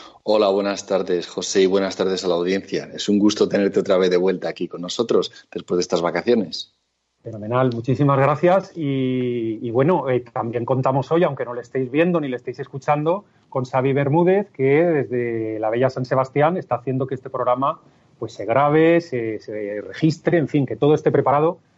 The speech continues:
Speaker 2: para que pueda llegar a vuestras casas. En fin, eh, Jesús, estábamos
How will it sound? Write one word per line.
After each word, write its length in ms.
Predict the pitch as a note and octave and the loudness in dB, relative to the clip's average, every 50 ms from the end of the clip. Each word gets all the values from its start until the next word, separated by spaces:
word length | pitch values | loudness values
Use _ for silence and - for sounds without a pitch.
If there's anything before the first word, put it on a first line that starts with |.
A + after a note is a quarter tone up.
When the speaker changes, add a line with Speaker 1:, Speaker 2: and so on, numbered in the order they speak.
| _ _ _ | _ _ _
Speaker 2:
para 160 | - B2+ C3 | -6 -6 -4
que 100 | C3 - | -4 -6
pueda 260 | C3 - - C3+ C3+ C#3 | -8 -6 -4 -4 -2 -2
llegar 220 | C3+ B2+ C3 C3 | -2 -2 -2 -2
a 40 | B2+ | -2
vuestras 360 | A#2+ A#2+ A#2 - A#2 A2 - | -4 -6 -8 -12 -14 -16 -14
casas. 300 | - A2+ G2+ - - - _ _ _ _ _ _ _ _ | -14 -16 -16 -16 -20 -20 _ _ _ _ _ _ _ _
En 160 | - D3 C#3+ C#3 | -8 -6 -6 -2
fin, 300 | - F#3+ F#3 F3 D3+ D3+ | 2 4 4 4 4 0
eh, 80 | - B2+ | -4 -6
Jesús, 480 | - D3+ C#3 - F3+ F#3 E3+ - - - | -6 -6 0 4 4 4 4 2 -2 -8
estábamos 840 | C#3 B2 - - D3+ E3+ F#3 F#3+ G3 G3 G3+ G3+ G3+ G3+ G3 - | -8 -4 0 2 4 4 4 4 4 4 4 2 2 0 -2 -4